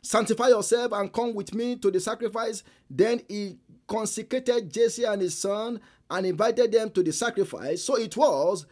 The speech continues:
when they came that he looked at Eliab and said, "Surely <laughs> the Lord's anointed is before him." This was Samuel, a prophet that the Bible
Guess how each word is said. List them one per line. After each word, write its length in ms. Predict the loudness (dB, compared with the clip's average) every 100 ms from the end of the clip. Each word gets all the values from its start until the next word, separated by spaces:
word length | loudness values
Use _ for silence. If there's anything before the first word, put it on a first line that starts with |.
| _ _
when 520 | -10 8 10 10 4 8
they 180 | 8
came 680 | 8 4 4 6 4 4 0 -8 _ _ -4
that 260 | 0 0 -2
he 140 | -2
looked 500 | 0 6 8 8 6
at 200 | -4 0 6
Eliab 600 | 6 6 2 0 -8 -18 -20 _ _ _ _ _ _ _ _ _ _ _ _ _
and 160 | 0 0
said, 320 | 4 4 4
"Surely 720 | 0 0 6 8 8 6 -2 -8 -6 -4
<laughs> 320 | -6 -12 2
the 160 | 8 8
Lord's 680 | 8 6 6 6 2 0 -2 -4
anointed 840 | 0 2 0 0 -2 0 -2 -2 -8
is 160 | -8
before 360 | -4 -6 -4 -4
him." 160 | -4 -10 _ -6
This 240 | -4 -4
was 180 | -6 -8
Samuel, 460 | -10 -10 -8 -8 0
a 100 | 0
prophet 640 | 0 -2 -8 -4 -6 -6 -12 -20 -8
that 180 | -6 -4
the 80 |
Bible 280 | -4 -4 -6